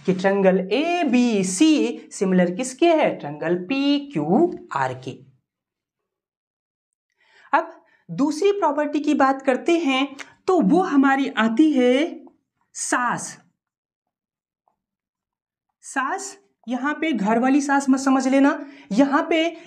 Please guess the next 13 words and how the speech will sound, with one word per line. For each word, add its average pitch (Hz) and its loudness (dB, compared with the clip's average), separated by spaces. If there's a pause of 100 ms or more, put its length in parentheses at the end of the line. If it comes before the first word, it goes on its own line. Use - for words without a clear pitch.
इस 330 2
सास 277 2
का 302 4
मतलब 269 2
है 262 4
साइड 254 2 (360)
एंगल 220 4
साइड, 143 -2 (240)
यानी 277 4
दो 285 0
ऐसे 294 0
सिमिलर 277 2
फिगर 233 0